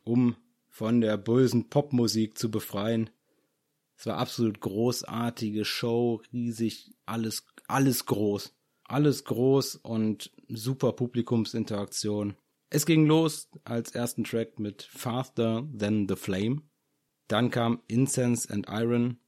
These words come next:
Dann Cardinal Sin. Als viertes gab's Amen and Attack. Als fünftes gab's Dancing with the Dead.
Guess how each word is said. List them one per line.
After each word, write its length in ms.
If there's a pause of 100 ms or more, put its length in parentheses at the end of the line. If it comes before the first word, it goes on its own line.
(320)
Dann 240
Cardinal 540
Sin. 420 (400)
Als 300
viertes 400
gab's 400
Amen 340
and 180
Attack. 460 (460)
Als 180
fünftes 500
gab's 360
Dancing 580
with 140
the 100
Dead. 220